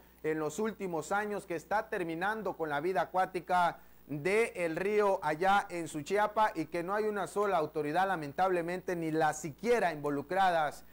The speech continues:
en el medio ambiente, las que puedan intervenir en distintas ocasiones. También activistas han denunciado este tema. El documento que acabo de leer lo, eh, respalda la Comisión Nacional de Asesores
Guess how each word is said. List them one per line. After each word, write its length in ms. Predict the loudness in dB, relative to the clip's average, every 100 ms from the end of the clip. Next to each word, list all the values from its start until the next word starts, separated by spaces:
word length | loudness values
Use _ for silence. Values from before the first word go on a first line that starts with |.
| -12
en 200 | -4 -2
el 120 | -2 -2
medio 280 | 0 0
ambiente, 640 | 0 2 0 0 0 0 0
las 360 | -2 2 0 0
que 160 | -4
puedan 340 | -2 0 0 0
intervenir 680 | -4 -2 -2 0 0 2 2
en 140 | 0
distintas 600 | -4 -4 -2 -2 -2 -2
ocasiones. 640 | -4 -6 -2 0 0 -2 -4
También 540 | -4 -2 -2 -2 -6 -10 -8
activistas 760 | -2 -2 -2 -2 -2 0 0 0
han 160 | 0
denunciado 680 | 0 -2 -2 2 2 4 0
este 320 | -2 -6 -6 -6
tema. 240 | -4 -4
El 100 | -2
documento 460 | -2 0 0 -2 0
que 80 |
acabo 320 | 0 2 2 2
de 80 |
leer 420 | 2 2 2 0 -4 -14 -6
lo, 540 | 0 4 6 6 4 0
eh, 320 | -2 0 0
respalda 580 | -2 -4 0 2 2 2
la 120 | 0
Comisión 420 | -2 -2 0 0
Nacional 460 | 0 -2 -2 0 2
de 80 | 0
Asesores 720 | -2 -2 2 2 2 0